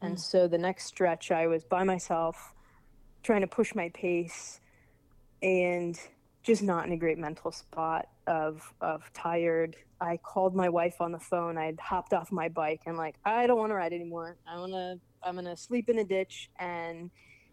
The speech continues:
Speaker 1: you know, she is so good at motivating, and she's like, "Um,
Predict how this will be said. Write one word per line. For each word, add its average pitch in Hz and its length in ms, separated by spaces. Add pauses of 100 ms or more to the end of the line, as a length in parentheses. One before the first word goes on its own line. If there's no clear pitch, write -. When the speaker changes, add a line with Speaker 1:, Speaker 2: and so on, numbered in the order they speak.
(160)
Speaker 1:
you 190 120
know, 175 140
she 202 420
is 185 100
so 208 260
good 180 480
at 170 220
motivating, 170 880
and 175 420
she's 185 200
like, 170 200 (120)
"Um, 170 520